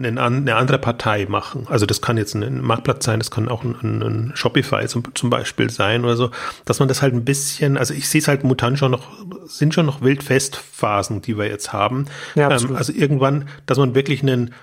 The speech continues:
Speaker 1: identifizierbaren, vertrauenswürdigen Anbieter irgendwo,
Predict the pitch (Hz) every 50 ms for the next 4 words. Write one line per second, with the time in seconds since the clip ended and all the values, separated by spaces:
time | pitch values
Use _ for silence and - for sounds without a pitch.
0 | - _ _ _ 233 170 - 175 143 135 139 139 - 131 - - - - 139 143
1 | 151 147 139 143 123 120 120 120 123 123 127 131 143 - - - _ _ - -
2 | - - 117 - - 120 104 110 120 127 127 - 131 107 - 180 143 123 131 127
3 | 117 110 117 117 117 113 - - _ - 120 123 143 139 139 135 123 123 - 117
4 | 110 117 - - _ - 214 143 151 151 127 127 131 127 123 113